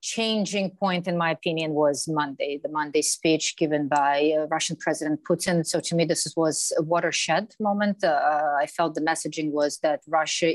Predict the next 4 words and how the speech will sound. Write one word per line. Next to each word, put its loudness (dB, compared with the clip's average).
is 0
ready 4
to 0
escalate 2